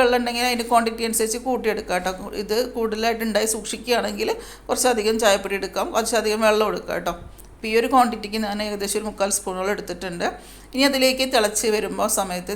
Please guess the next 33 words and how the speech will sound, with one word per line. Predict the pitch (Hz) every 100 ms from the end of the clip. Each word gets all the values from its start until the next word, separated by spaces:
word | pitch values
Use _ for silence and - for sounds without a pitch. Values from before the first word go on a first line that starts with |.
| 220
ഞാൻ | 220
ഇതിലേക്ക് | 208 202 208 220
ഫേസ് | 247 -
പൗഡറാണ് | 214 208 202 196
ഇട്ട് | 180
കൊടുക്കുന്നത് | 180 175 175 185
കേട്ടോ. | 190 180 - - - - - -
അപ്പോൾ | 208
നിങ്ങളുടെ | 233 233 254
വീട്ടിലുള്ള | 233 233 214 220 -
ഏത് | 226 226
പൗഡറിലും | 240 226 220 226
എടുക്കാം. | 214 - 214 - - 277
ഡേറ്റൊക്കെ | 214 208 233 240 240
കഴിഞ്ഞ | 233 233 254
പൗഡറാണെങ്കിലും | 247 233 233 214 202 202
നല്ല | 185 180
തന്നെ, | 180 180
കുഴപ്പമൊന്നുമില്ല | 190 190 180 170 185 175
കേട്ടോ. | 180 196
അപ്പോൾ | 202 180
അതെടുക്കാം. | 196 190 180 - - - - - -
അത് | 262
നന്നായിട്ട് | 240 247 254 240
തന്നെ | 233 254
മിക്സ് | - -
ചെയ്ത് | 214 202
കൊടുക്കുക | 196 - 190
കേട്ടോ. | 185 180 185 220
ന-, | 220 226
നന്നായിട്ട് | 220 233 269 233
തന്നെ | 226 220
തിളപ്പിക്കുകയും | 233 208 - - 214